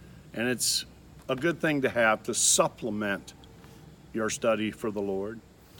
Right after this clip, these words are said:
But it's, it's just not the same thing as being there in person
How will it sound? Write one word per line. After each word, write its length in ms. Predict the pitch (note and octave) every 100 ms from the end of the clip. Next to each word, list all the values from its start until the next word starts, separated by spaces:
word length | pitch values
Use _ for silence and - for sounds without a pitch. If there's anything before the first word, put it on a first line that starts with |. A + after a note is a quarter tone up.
| - - - - -
But 120 | B2+
it's, 240 | - - - -
it's 240 | - -
just 220 | G3 -
not 240 | G3 F#3+ -
the 100 | B2
same 400 | - E3 C#3+ A#2+
thing 400 | D#3 A2+ E2 C2+ - - - - - - - - A2+
as 260 | A#2+ G#2+
being 540 | F#2+ B2 B2+ B2 F#2+ F#2+
there 320 | F#2 D2+ D2 - - - - - -
in 240 | - B2 C#3+
person 640 | - C#3+ C#3 - G2 E2